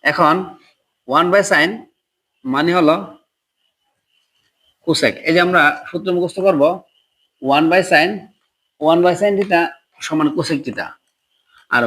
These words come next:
ওয়ান by tan theta, ওয়ান by tan theta সমান হচ্ছে cot theta। এখন cosec square a minus cot square a, মানে cosec square theta minus cot square theta সমান কি? ওয়ান, সমান ওয়ান। এই যে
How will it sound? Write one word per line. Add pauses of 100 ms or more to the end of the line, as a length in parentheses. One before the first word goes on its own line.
ওয়ান
by
tan
theta, (760)
ওয়ান
by
tan
theta
সমান
হচ্ছে (100)
cot
theta। (4000)
এখন (500)
cosec (140)
square (340)
a (160)
minus (280)
cot (120)
square
a, (160)
মানে (160)
cosec (120)
square
theta
minus
cot
square
theta
সমান
কি? (220)
ওয়ান, (560)
সমান
ওয়ান।
এই
যে